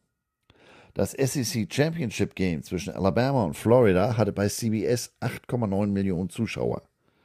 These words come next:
Das zum gleichen Zeitpunkt ausgetragene Spiel zwischen den Packers und Panthers beim N F L Network sahen fünf Komma sechs Millionen Zuschauer.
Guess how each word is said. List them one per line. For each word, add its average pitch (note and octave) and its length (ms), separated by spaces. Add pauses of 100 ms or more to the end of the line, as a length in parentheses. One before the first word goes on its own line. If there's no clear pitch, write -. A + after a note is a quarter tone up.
(480)
Das - 240
zum F#2 160
gleichen C3 420
Zeitpunkt F#2 580
ausgetragene E2 1000
Spiel F#2 540 (320)
zwischen F#2+ 340
den F2 200
Packers G2 400
und D2 160
Panthers B2+ 560
beim D2 220
N F2 160
F - 140
L D2 160
Network F#2 520 (340)
sahen F2 320
fünf F2 320
Komma G#2 280
sechs B2+ 320
Millionen B1+ 400
Zuschauer. A#1+ 600